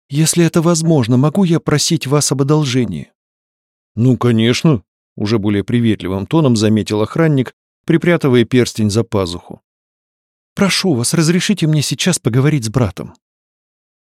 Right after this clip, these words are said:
"Ну, минут десять, не более.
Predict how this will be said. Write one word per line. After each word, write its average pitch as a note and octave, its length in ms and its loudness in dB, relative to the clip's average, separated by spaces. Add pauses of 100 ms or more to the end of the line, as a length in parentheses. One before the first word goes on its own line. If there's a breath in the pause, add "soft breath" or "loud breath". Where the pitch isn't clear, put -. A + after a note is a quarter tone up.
(440)
"Ну, C#3+ 340 4
минут D3 320 4
десять, A#2+ 400 -2
не C#3 140 2
более. G#2 480 0